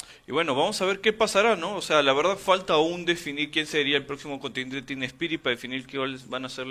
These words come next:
el top cuatro equipos de esta edición, de esta décima edición. Y nada,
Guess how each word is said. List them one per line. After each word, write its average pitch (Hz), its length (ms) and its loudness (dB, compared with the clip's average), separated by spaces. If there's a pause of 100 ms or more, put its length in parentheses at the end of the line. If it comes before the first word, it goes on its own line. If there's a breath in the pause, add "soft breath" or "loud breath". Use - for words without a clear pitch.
el 117 160 -6
top 143 260 -6
cuatro 151 300 0
equipos 139 420 -8
de 120 80 -2
esta 123 180 -4
edición, 117 380 -4 (800 loud breath)
de 135 140 8
esta 139 200 6
décima 131 300 4
edición. 160 340 0 (840 loud breath)
Y 190 120 6
nada, 226 360 8